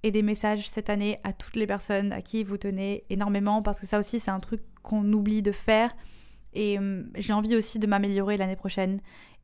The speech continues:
et, euh, d'envoyer des messages plus souvent à mes grands-parents, à mes proches, de prendre des nouvelles d'amis à qui j'ai pas parlé depuis quelques mois, et de juste, euh, montrer un peu plus mon amour, parce que c'est facile d'être, euh,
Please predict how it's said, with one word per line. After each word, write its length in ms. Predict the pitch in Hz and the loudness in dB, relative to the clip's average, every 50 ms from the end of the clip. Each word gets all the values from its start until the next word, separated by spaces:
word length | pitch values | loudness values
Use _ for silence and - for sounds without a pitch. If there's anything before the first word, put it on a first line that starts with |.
| - | -12
et, 240 | - 185 185 185 185 | -8 -4 -2 0 0
euh, 320 | 185 180 185 185 185 190 - - | 0 0 -2 -2 -4 -6 -6 -2
d'envoyer 420 | 180 208 202 196 196 185 190 202 | 0 0 2 2 2 0 2 0
des 80 | 196 196 | 0 0
messages 580 | 196 185 - - - 196 196 196 196 196 202 | 0 -2 -2 -2 -2 0 0 0 -2 -4 -8
plus 220 | - - - 220 202 | -6 -4 -4 -2 0
souvent 560 | 233 226 202 214 208 208 208 208 - - _ _ - | 0 2 2 4 2 2 2 -2 -4 -10 _ _ 0
à 140 | 214 208 208 | 2 2 2
mes 160 | 202 202 202 | 2 0 0
grands-parents, 680 | 214 214 220 220 220 208 202 208 202 202 202 208 214 - - - - - - - _ | 2 2 2 2 0 0 0 0 0 0 0 -2 -4 -8 -12 -20 -20 -20 -20 -14 _
à 120 | - 208 208 | -2 0 2
mes 100 | 214 208 | 2 0
proches, 520 | - - - 214 208 208 214 214 - - - _ _ _ - | 0 0 2 4 4 4 2 0 -4 -10 -18 _ _ _ -4
de 100 | 202 202 | -2 -2
prendre 280 | 220 - - 240 233 226 | -2 0 2 2 4 6
des 80 | 220 220 | 6 6
nouvelles 540 | 220 226 208 220 220 220 220 220 214 202 208 - - - - | 6 4 4 4 4 4 4 2 0 -2 -6 -10 -16 -10 -2
d'amis 320 | 202 214 208 214 220 226 | 0 2 2 4 4 2
à 80 | 214 202 | 2 0
qui 220 | 208 - - 220 | -2 -4 -4 -2
j'ai 80 | 208 214 | -2 -2
pas 80 | 214 | 0
parlé 240 | 202 208 208 208 214 | 0 0 2 2 2
depuis 260 | 202 196 190 - 214 | 0 -2 -4 -6 -4
quelques 240 | 196 - 208 196 - | -2 -2 -2 0 0
mois, 480 | 214 214 214 208 202 208 214 220 - - | 0 2 4 4 4 6 4 4 4 2
et 180 | 214 208 202 - - - - - - - - - - - - - - - - - | 0 -2 -2 -4 -8 -18 -20 -20 -20 -20 -20 -20 -20 -20 -20 -20 -20 -20 -6 2
de 120 | - 294 294 | 4 4 6
juste, 300 | 285 320 311 - - - | 6 4 4 2 4 4
euh, 380 | 311 285 277 269 262 262 254 | 6 8 8 8 8 8 8
montrer 380 | 247 262 269 269 254 - 285 294 | 8 8 6 6 4 4 4 4
un 100 | 269 254 | 4 4
peu 160 | 240 247 240 | 4 0 -2
plus 360 | - - 254 254 247 - - | -2 -2 -2 -2 -2 -2 0
mon 1000 | - 240 233 233 233 233 226 226 226 220 220 220 220 220 220 220 220 214 214 214 | 2 4 6 6 4 4 2 0 0 0 0 0 0 0 -2 -2 -2 -2 0 0
amour, 400 | 220 220 226 220 233 240 254 254 | 2 2 4 4 4 4 2 2
parce 260 | - - 208 - - | -2 -4 -6 -6 -8
que 500 | - - 208 202 196 190 190 190 190 190 185 | -6 -4 -2 0 0 0 0 -2 -2 -4 -4
c'est 200 | 220 - - 254 | -2 2 2 4
facile 440 | 240 - 254 247 - - 262 262 254 | 4 6 4 4 4 0 0 2 4
d'être, 240 | 226 202 202 - - 214 | 4 4 4 2 0 0
euh, 380 | 202 196 196 196 196 196 196 | 2 2 2 2 2 0 -2